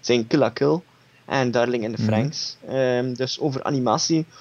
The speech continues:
Speaker 1: hoeven we zeker niet in te zitten, want de animatie in die animes zijn echt fantastisch. Daar kan ik echt niets over zeggen. Kill la Kill, hij heeft zo'n aparte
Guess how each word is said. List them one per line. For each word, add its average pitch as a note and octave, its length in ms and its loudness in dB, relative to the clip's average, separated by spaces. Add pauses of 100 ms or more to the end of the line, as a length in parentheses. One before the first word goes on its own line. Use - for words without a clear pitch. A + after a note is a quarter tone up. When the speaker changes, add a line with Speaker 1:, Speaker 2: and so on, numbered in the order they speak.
(120)
Speaker 1:
hoeven D3+ 260 4
we A2 60 2
zeker C#3+ 300 0
niet C#3 200 -2
in D#3 160 -2
te E3 120 -2
zitten, E3 240 2
want C3+ 240 2 (120)
de - 140 -14
animatie C3 600 2
in B2 160 -2
die C3 200 -4
animes B2 320 0
zijn A#2 140 0
echt - 280 -2 (280)
fantastisch. - 680 -2
Daar B2 160 2
kan B2+ 140 0
ik B2 100 -2
echt - 300 -6 (380)
niets C#3 300 0
over A#2 140 -2
zeggen. A2+ 220 0
Kill D#3 100 0
la C3+ 100 6
Kill, D#3+ 280 2 (240)
hij B2 220 2
heeft - 440 -4
zo'n D3 480 2 (320)
aparte C#3+ 720 0